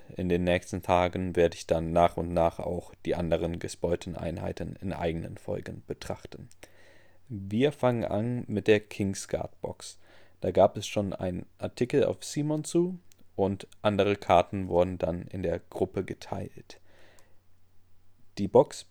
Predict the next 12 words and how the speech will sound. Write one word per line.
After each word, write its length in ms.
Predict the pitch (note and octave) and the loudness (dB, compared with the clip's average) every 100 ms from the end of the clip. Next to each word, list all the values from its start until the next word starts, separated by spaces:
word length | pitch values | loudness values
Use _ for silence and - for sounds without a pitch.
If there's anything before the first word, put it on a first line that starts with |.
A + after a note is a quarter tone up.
| - | 2
beinhaltet 800 | G2 G2 A2 G#2+ G2 - G2+ - - | 4 4 2 4 2 0 -8 -6 0
acht 280 | A#2 - | -2 0
Modelle, 480 | G#2 G2+ G2+ C#3 F3+ D#3 | -4 2 4 2 -2 -2
das 200 | F#2+ - | -2 -2
ist 200 | F#2 - | -6 -4
einmal 340 | - F#2+ F2+ | -2 2 2
Joffrey 460 | F2 A#2 - E3 E3 | 6 4 6 0 0
und 160 | G2 | 0
dann 160 | F#2 F#2 | 2 2
seine 300 | F#2 F2+ F2+ | 4 2 2
sieben 320 | F#2 F2+ F2+ | -2 -2 -2
Kingsguard-Ritter. 1200 | - C#3 - D3 D3 - C3+ C3+ B2+ C3+ C#3 F3 | -2 -4 -2 2 2 2 -4 -2 0 2 2 0